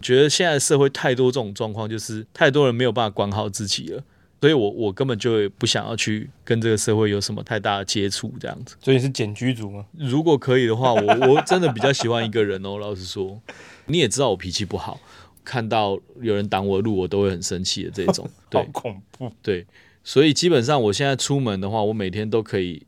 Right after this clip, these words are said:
Speaker 1: 累积很多怨气。我光是生活，我光是呼吸，我光是走在路上，我都可以受到很多的气了。所以基本上我不会想跟不认识的人有太多的连接。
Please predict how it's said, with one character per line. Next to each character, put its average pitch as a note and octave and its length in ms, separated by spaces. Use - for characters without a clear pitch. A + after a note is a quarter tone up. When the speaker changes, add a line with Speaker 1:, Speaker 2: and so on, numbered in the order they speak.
Speaker 1:
累 A2+ 200
积 C3 220
很 G#2+ 180
多 A2 400
怨 A2 240
气。 - 320
我 A2+ 100
光 D3+ 160
是 D#3 220
生 D3 420
活， B2 160
我 F2+ 240
光 B2 180
是 B2+ 80
呼 B2 300
吸， G#2+ 260
我 G2 120
光 A2 180
是 A2+ 240
走 F2 220
在 A2 140
路 A2+ 160
上， G2+ 200
我 F2 80
都 G#2 200
可 F#2+ 160
以 F2+ 60
受 G2 200
到 F#2 140
很 F2 100
多 F#2+ 220
的 F#2 60
气 - 240
了。 - 120
所 G#2+ 160
以 G2 40
基 G#2 140
本 G2 140
上 G#2 160
我 F2+ 80
不 F#2+ 160
会 G2+ 100
想 F2+ 260
跟 G2+ 280
不 G#2+ 100
认 A2 160
识 A2 140
的 G2+ 60
人 F2+ 100
有 E2 80
太 F#2 200
多 E2+ 220
的 - 80
连 F2+ 160
接。 - 240